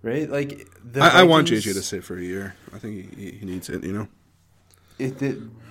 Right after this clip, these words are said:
Speaker 1: the, the Vikings are, they're not in, like, win now mode, but they're in compete in the N F C North now
Speaker 2: Yeah.
Speaker 1: mode. They're hoping they're not picking this high again. So you're here now.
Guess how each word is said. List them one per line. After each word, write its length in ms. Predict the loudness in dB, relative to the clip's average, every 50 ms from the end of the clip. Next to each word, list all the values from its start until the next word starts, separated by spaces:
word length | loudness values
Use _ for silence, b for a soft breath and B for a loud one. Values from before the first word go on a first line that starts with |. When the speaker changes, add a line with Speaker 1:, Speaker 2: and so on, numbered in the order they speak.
| -20 _ _
Speaker 1:
the, 100 | -4 -2
the 200 | -2 -2 -4 -4
Vikings 420 | -4 -4 -4 -4 -4 -6 -6 -4 -4
are, 360 | -2 -2 -2 -2 -4 -4 -6 -10 -16 _ -20 B B B B B B -12
they're 180 | 0 2 4 4
not 180 | 4 2 2 0
in, 60 | 0
like, 160 | 0 0 0
win 300 | -2 -2 -2 0 0 0
now 240 | 0 -2 -2 0 -2 0
mode, 320 | 0 0 -2 -2 -2 -4
but 140 | -4 -4 -2
they're 160 | -2 -2 -2
in 320 | -2 -2 -4 -4 -4 -6 -8
compete 480 | -4 -2 -2 -2 -2 -2 -4 -4 -4
in 60 | -4 -4
the 60 | -4
N 180 | -4 -4 -4
F 100 | -4 -6 -8
C 140 | -8 -6 -6
North 320 | -4 -4 -4 -6 -6 -6
now 140 | -6 -4 -4
Speaker 2:
Yeah. 60 | -2
Speaker 1:
mode. 360 | -2 -2 -2 -4 -6 -8 -14 -20 _ _ _ _ _ _ _ _ _ _ _ _ _ -20 _ _
They're 260 | -8 0 4 6 6 6
hoping 300 | 6 2 2 0 0 -2
they're 100 | -2 -2
not 180 | -2 -4 -4
picking 240 | -6 -8 -8 -6 -6
this 140 | -6 -6 -6
high 180 | -4 -4 -4 -4
again. 320 | -4 -6 -8 -10 -12 -14 -10
So 300 | -6 -4 -2 -2 -2 -4
you're 200 | -4 -6 -6 -6
here 260 | -6 -6 -4 -4 -2
now. 460 | -2 -2 -2 -2 -4 -4 -6 -8 -12